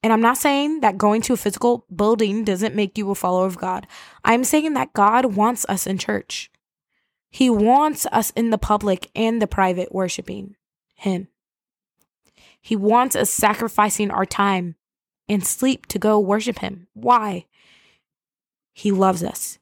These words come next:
He died for us so that we, He could have relationship with us. And if we live life accepting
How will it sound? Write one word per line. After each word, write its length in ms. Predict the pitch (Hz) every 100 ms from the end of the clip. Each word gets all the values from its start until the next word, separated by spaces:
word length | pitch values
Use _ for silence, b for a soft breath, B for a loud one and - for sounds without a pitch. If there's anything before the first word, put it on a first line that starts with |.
| _
He 220 | - 196
died 300 | 160 190 185
for 180 | - -
us 400 | - - - - _ _ _
so 180 | - 190
that 300 | 190 185 170
we, 80 | 214
He 380 | - 262 277 233
could 200 | - 185
have 240 | 180 -
relationship 680 | 185 185 190 196 - 185 _ 180 -
with 200 | 214 -
us. 400 | - 190 - - _ b b b
And 100 | 196
if 140 | -
we 140 | 226 220
live 420 | 185 240 277 196
life 600 | 190 220 226 185 - - b b b -
accepting 760 | 214 - 247 254 - 233 220